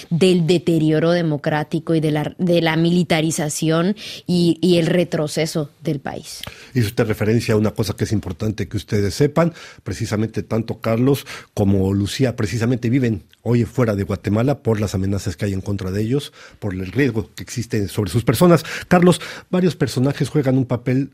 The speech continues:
Speaker 2: verdaderamente nefasto en lo que es la situación que se vive actualmente en Guatemala. Eh, me refiero, por ejemplo, al fi-, la fiscal general, Consuelo Porras, al fiscal Rafael Curruchiche,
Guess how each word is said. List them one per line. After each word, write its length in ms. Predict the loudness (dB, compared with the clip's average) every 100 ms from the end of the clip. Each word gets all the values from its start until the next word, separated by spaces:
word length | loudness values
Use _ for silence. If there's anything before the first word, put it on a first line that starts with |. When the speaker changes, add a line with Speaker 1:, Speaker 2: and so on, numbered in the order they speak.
| _
Speaker 2:
verdaderamente 680 | -6 0 2 4 4 2 2
nefasto 560 | 2 0 0 -2 -2 -8 -8 -8
en 120 | -8
lo 100 | -2
que 80 | -2
es 60 |
la 80 | -2
situación 360 | -4 -8 -4 -4
que 100 | -2
se 100 | -2
vive 160 | 0
actualmente 500 | 0 0 0 0 0
en 120 | 0 0
Guatemala. 600 | 0 2 4 6 6 2 -6 -12 -2
Eh, 180 | 2 4
me 140 | 4
refiero, 540 | 4 0 6 6 6 4
por 160 | 0
ejemplo, 560 | 0 2 2 4 4 4 0 -8
al 140 | -2 0
fi-, 140 | 2
la 160 | 2 2
fiscal 340 | 0 0 -2
general, 400 | 2 0 0 -2 -6 _
Consuelo 380 | -10 -2 0 0
Porras, 520 | 4 4 6 4 0 -10 -18 -18 -4
al 200 | 0 2
fiscal 400 | 0 2 2 4
Rafael 380 | 2 2 -2 0
Curruchiche, 760 | 0 0 0 -4 2 4